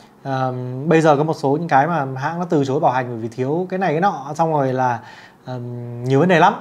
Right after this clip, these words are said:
Xong rồi liên quan đến cả cái việc là nếu mà máy bạn mà hết bảo hành ấy mà vào trong hãng mà thay, úi dồi ui, nó man, nó chát luôn ý. Đấy, là căng đấy nhá. Còn cái lần mà mình bị là,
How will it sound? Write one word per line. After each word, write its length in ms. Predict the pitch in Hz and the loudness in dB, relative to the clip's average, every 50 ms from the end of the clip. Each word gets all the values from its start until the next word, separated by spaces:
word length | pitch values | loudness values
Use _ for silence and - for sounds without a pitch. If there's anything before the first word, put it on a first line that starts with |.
| - - - | -8 -18 -6
Xong 140 | - - 165 | 2 4 4
rồi 80 | 156 151 | 4 4
liên 160 | 156 156 160 | 4 4 4
quan 120 | 165 156 | 4 4
đến 80 | 151 156 | 4 2
cả 80 | 151 | 0
cái 80 | 123 131 | 0 2
việc 180 | 135 139 131 120 | 2 0 0 0
là 80 | 120 | -2
nếu 160 | 113 117 127 | -2 -2 -2
mà 80 | 160 160 | -2 -2
máy 180 | 139 127 135 160 | -2 -2 0 2
bạn 220 | 175 165 139 123 | 2 2 0 -2
mà 60 | 120 | -2
hết 140 | 135 196 220 | -2 0 0
bảo 120 | 170 120 | 0 0
hành 220 | 113 127 123 117 127 | 0 0 -2 -4 -6
ấy 100 | 147 165 - - - - - - _ _ _ - | -8 -10 -12 -18 -20 -20 -20 -20 _ _ _ -6
mà 120 | 127 127 | -6 -2
vào 180 | 113 127 127 131 | 0 0 0 0
trong 180 | 131 143 143 | -2 -4 -6
hãng 240 | 143 147 160 175 180 | -6 -6 -6 -6 -4
mà 80 | 165 143 - - | -4 -4 -6 -6
thay, 180 | - 147 135 143 143 | -6 -4 -4 -4 -6
úi 80 | 143 151 | -6 -6
dồi 160 | 156 147 127 120 131 147 | -6 -6 -6 -8 -10 -10
ui, 680 | 160 165 170 180 185 185 185 185 196 202 202 208 196 180 | -10 -8 -6 -2 0 2 4 6 8 8 10 10 8 8
nó 360 | 170 170 180 175 175 185 196 | 6 4 0 -2 -4 -4 -4
man, 560 | 185 175 170 175 180 185 180 180 175 170 160 147 - - - | -2 -4 -2 0 2 4 4 4 4 2 -2 -6 -12 -14 -12
nó 240 | 139 135 143 156 160 165 - - - | -10 -8 -8 -8 -10 -12 -16 -12 -2
chát 240 | - - 285 311 302 - - | 0 4 4 4 4 2 -2
luôn 320 | - 233 240 220 190 185 196 | 0 4 4 4 4 4 2
ý. 160 | 202 208 208 208 - - - - - - _ _ _ | 0 0 0 -4 -10 -20 -20 -20 -20 -20 _ _ _
Đấy, 440 | 165 156 156 156 175 202 233 214 180 | 2 4 6 8 8 8 6 4 4
là 120 | 160 156 | 4 4
căng 300 | 151 151 214 233 220 214 | 6 6 4 4 4 2
đấy 80 | 214 226 | 0 2
nhá. 160 | 233 240 226 - | 0 0 2 4
Còn 160 | 180 170 156 151 | 4 4 4 4
cái 140 | 170 175 190 | 4 6 8
lần 220 | 220 214 180 165 | 8 8 8 6
mà 80 | 165 156 | 6 4
mình 240 | 156 156 151 151 | 4 4 4 4
bị 220 | 160 180 185 170 156 | 4 4 4 4 4
là, 280 | 165 170 160 147 147 | 6 6 6 6 4